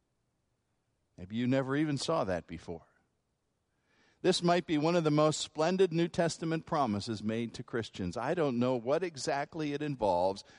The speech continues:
but it is saying to us that the Lord of glory who comes,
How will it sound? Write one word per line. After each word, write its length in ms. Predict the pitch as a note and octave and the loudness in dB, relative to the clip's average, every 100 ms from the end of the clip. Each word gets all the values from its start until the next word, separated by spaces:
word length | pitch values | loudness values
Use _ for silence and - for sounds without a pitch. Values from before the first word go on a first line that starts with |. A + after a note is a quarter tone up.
| _ | _
but 140 | A#2+ | -2
it 100 | A#2 | 0
is 140 | A#2 A2+ | 0 0
saying 360 | - D3+ E3+ | 0 0 0
to 200 | - E3+ | 0 2
us 260 | B2 F#2+ - | 4 2 0
that 200 | G#2+ - | -4 -2
the 120 | G#2 | -2
Lord 360 | G#2 B2 D3 E3+ | -2 -2 -2 -2
of 120 | D#3 | -6
glory 380 | C3 B2 A2+ G2 | -4 -2 0 -2
who 140 | F#2+ | -6
comes, 800 | G2 A#2+ A#2+ E2+ C#2 - - - | -12 -8 -6 -8 -12 -16 -18 -20